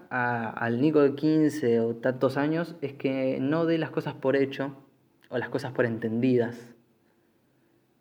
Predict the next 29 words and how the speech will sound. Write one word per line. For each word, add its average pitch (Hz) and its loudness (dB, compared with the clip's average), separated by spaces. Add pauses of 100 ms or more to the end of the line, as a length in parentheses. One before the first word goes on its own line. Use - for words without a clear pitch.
(180)
No 147 -6
hay 160 -4
que 151 0
dar 135 4
las 135 -2
cosas 127 -8
por, 120 -2
por, 113 -6
por 110 -10
entendidas, 113 -4
porque 120 0
eso 165 4 (280)
me 143 -2
ha 160 0
ge-, 156 -4
le 135 4
ha 151 6
generado 156 4
al 151 2
Nico 151 0
del 156 4
pasado, 165 2
este, 123 0 (640)
algún, 143 -4
algunas 135 0
situaciones 151 0
en 123 -4
las 117 -4
que, 110 -4